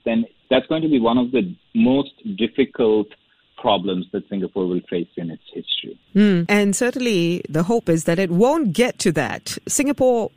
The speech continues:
Speaker 2: wouldn't you say, should not be picking sides at this point?
Speaker 1: I agree. I don't think that we have the ability to pick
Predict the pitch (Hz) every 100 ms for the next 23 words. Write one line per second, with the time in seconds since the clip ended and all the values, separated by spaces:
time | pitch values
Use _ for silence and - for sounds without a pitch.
0 | - 196 269 254 240 - 226 214 - -
1 | 233 180 180 190 320 - - - - 156
2 | 170 185 - 147 135 - 156 113 113 -
3 | - - _ _ _ - 151 156 - 156
4 | 120 104 - _ _ 135 135 117 117 98
5 | 98 120 127 139 180 190 - 185 151 135
6 | 107 123 123 135 135 135 104 101 131 139
7 | 143 139 - _ _ 131